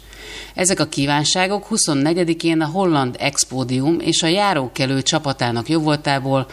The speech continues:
utopisztikus formát öltenek,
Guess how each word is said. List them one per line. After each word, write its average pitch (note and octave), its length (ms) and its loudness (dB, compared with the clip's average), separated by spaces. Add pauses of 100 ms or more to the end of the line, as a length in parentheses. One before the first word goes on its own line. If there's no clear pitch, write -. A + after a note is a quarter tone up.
(320)
utopisztikus D3+ 840 0
formát C3 440 2
öltenek, D3+ 520 2